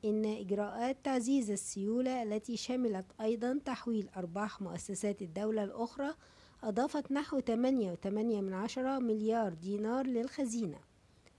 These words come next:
وقد اتسع عجز الكويت في السنة المالية الماضية إلى خمسة وأربعة وستين من مية مليار دينار،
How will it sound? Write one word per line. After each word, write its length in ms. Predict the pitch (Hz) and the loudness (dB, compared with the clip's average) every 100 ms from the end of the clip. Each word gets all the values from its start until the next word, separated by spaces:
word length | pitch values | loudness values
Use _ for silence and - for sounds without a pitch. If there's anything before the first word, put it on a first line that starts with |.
| - - - | -20 -20 -10
وقد 520 | 208 233 220 190 208 190 | 2 4 4 4 0 -2
اتسع 360 | - 247 302 | -2 0 2
عجز 460 | 269 254 214 226 226 | 2 4 2 2 0
الكويت 520 | 208 214 220 294 - | 0 0 2 0 -2
في 80 | 233 | -4
السنة 380 | - 240 226 196 | 0 2 2 2
المالية 640 | 202 233 226 233 254 247 | 2 2 4 4 4 2
الماضية 760 | 233 220 240 208 220 269 311 - | 2 2 2 2 2 2 -2 -2
إلى 220 | 220 202 | -2 -2
خمسة 440 | 185 240 240 - 170 | -2 0 0 -2 -4
وأربعة 380 | 175 180 214 208 | -4 0 2 2
وستين 540 | - 190 - 233 220 | -2 -10 -4 0 2
من 180 | 180 190 | 2 2
مية 340 | 214 196 175 | 2 2 0
مليار 500 | 175 202 202 214 247 | -2 -2 0 2 2
دينار، 600 | 226 196 202 214 254 294 | 0 -2 -2 0 0 -2